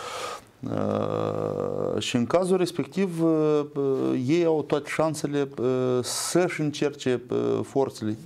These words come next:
inclusiv într-o competiție a partidelor,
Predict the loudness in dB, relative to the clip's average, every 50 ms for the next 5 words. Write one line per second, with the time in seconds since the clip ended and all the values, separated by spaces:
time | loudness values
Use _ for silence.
0 | -6 -2 2 2 2 2 2 2 0 2 2 0 0 2 0 2 0 0 0 0
1 | -2 -2 -4 -6 -8 -8 -8 -4 -2 0 0 2 2 2 2 2 2 0 0 0
2 | 0 -4 -2 0 2 4 4 4 4 4 2